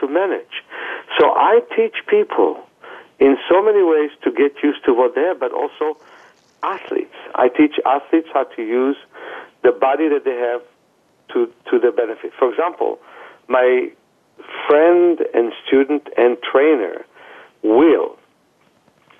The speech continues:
um, he, um,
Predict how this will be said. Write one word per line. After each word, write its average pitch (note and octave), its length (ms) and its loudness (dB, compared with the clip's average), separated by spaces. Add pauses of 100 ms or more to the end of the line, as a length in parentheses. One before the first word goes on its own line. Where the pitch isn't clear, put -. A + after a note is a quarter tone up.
(200)
um, A2+ 400 0 (800)
he, F#3+ 480 4 (120)
um, A2+ 560 0